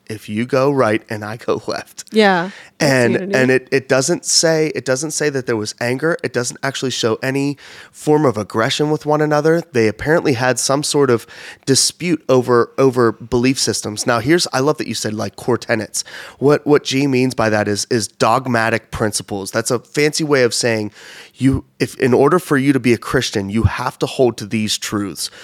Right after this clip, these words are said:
Speaker 1: So if you don't believe that the Bible is the divine word of God, you are not understanding this. If you do not believe that Jesus is the Son of God, you, <laughs> you are not a Christian, okay?
Speaker 2: Mm-hmm.
Speaker 1: And so what, what G is saying is that there are, uh,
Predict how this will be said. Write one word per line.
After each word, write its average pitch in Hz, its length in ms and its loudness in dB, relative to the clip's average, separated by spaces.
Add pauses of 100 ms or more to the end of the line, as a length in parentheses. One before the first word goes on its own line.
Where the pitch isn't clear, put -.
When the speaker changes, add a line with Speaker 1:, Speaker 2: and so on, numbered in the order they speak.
(120)
Speaker 1:
So 120 220 4
if - 100 -6
you 139 80 0
don't 135 240 2
believe 135 220 4 (120)
that 113 120 -4
the 110 80 -2
Bible 131 380 0
is 123 80 -2
the 107 100 -4
divine 110 420 0
word 123 200 4
of 110 100 -2
God, 107 340 0 (840)
you 117 400 2
are 113 140 4
not 107 280 0
understanding 104 600 -2
this. - 260 -8 (100)
If 113 160 -2
you 113 80 0
do 131 120 2
not 131 240 2
believe 139 240 0
that 117 140 0
Jesus 127 440 -2
is 120 140 -2
the 107 120 -4
Son 120 220 2
of 123 120 -2
God, 104 360 0 (300)
you, 110 460 0 (420)
<laughs> - 400 -10
you 113 180 0
are 101 120 2
not 101 340 -4
a 117 140 2
Christian, - 600 -2 (220)
okay? 104 480 -2
Speaker 2:
Mm-hmm. 233 340 -6
Speaker 1:
And 127 140 0
so 120 280 4
what, 113 360 2
what 113 160 0
G 143 160 2
is 151 120 2
saying 113 260 2
is 107 120 -2
that - 220 -2
there 123 120 4
are, 110 220 0 (260)
uh, 123 160 0